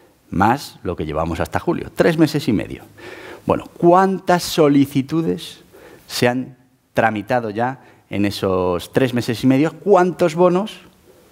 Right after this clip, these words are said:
se han aplicado? Y aquí es donde ya vienen los problemas, porque el dato que nos da,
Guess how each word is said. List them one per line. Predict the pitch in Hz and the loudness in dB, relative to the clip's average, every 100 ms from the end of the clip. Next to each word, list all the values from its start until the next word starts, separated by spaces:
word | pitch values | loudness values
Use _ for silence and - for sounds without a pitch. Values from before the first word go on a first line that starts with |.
| _ - | _ -14
se | - 117 | 0 2
han | 123 147 135 - | 2 -2 -10 -10
aplicado? | 107 - - 69 | -8 -6 -8 -8
Y | 87 | -6
aquí | 113 143 | -4 -4
es | |
donde | 143 131 | 0 0
ya | 123 131 - - _ _ | 2 2 0 -18 _ _
vienen | - 117 110 90 | 2 4 4 2
los | 85 | -4
problemas, | 73 67 62 - | -6 -8 -8 -10
porque | - 110 127 | -2 2 4
el | 127 | 4
dato | 131 143 131 | 4 2 0
que | 127 104 | 0 0
nos | 98 | 2
da, | 123 139 | 2 0